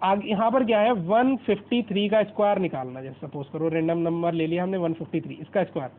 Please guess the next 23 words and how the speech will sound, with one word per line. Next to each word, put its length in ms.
तो 60
unit 280
digit 240
क्या 140
है 80
यहाँ 140
पे? 120
थ्री। 320
थ्री 120
का 140
स्क्वायर 280
कितना 240
होता 180
है? 60
नाइन। 300
कैसे 200
लिखते 260
हैं? 140
ज़ीरो 240
नाइन 280
करके 240
लिखते 280
हैं। 80